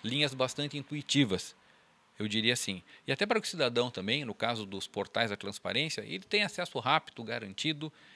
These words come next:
e consiga saber como está indo o comportamento do seu gestor, principalmente no que diz respeito aos recursos públicos. Então, na realidade, é um desafio bastante grande,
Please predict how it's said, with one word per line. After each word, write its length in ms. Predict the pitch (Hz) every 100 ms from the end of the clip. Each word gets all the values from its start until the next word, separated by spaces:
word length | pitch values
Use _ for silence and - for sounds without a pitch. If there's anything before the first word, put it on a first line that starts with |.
| -
e 80 | 127
consiga 480 | - 135 - 156 143
saber 400 | - 113 120 143
como 200 | 151 147
está 220 | - 123
indo 240 | 131 139 147
o 80 |
comportamento 720 | - - 143 131 127 127 131 127
do 80 |
seu 200 | - 135
gestor, 440 | 127 135 - 127 123 _ _ _ - _ _ -
principalmente 800 | 104 - 117 120 127 135 139 131
no 100 | 127
que 120 | -
diz 160 | 117 117
respeito 440 | 107 - 120 123
aos 120 | 123
recursos 400 | 127 - 127 143
públicos. 560 | - 120 87 - - - _ _ - _
Então, 160 | - 147
na 60 | 156
realidade, 420 | 139 120 131 127
é 40 |
um 80 | 120
desafio 360 | 101 104 - 110
bastante 420 | 101 - 104 123
grande, 380 | 110 160 208